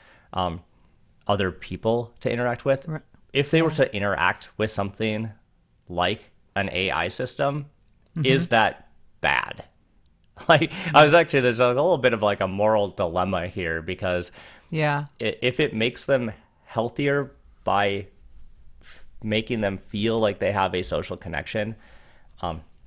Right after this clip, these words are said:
Speaker 1: is that good or bad? We should not get into that, but it
Speaker 2: It's
Speaker 1: really
Speaker 2: a
Speaker 1: starts
Speaker 2: very interesting question.
Speaker 1: it
Speaker 2: Yeah,
Speaker 1: really
Speaker 2: it's
Speaker 1: starts to make you think about, like, what is a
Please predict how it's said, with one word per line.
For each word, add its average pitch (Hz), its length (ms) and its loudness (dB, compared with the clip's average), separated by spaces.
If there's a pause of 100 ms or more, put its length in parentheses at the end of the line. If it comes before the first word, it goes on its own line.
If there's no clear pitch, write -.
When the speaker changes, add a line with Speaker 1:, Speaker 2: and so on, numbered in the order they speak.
(120)
Speaker 1:
is 107 240 -2
that 92 220 0
good 90 160 -2
or 82 100 -2
bad? 78 380 -2 (640)
We 139 140 2
should 135 160 0
not 104 160 6
get 101 120 0
into 101 180 -2
that, 127 240 4 (200)
but 107 160 2 (540)
it 143 180 2
Speaker 2:
It's - 140 -20
Speaker 1:
really 165 280 4
Speaker 2:
a 196 60 4
Speaker 1:
starts 180 200 4
Speaker 2:
very 180 260 4
interesting 160 680 -2
question. 139 640 -2
Speaker 1:
it 131 160 2
Speaker 2:
Yeah, 120 120 -4
Speaker 1:
really 175 240 4
Speaker 2:
it's 147 80 -2
Speaker 1:
starts 135 360 2
to 127 60 4
make 117 240 0
you 107 100 -4
think - 320 -4
about, 98 340 0
like, 95 280 -2 (240)
what 123 420 4
is 143 540 0 (180)
a 113 400 0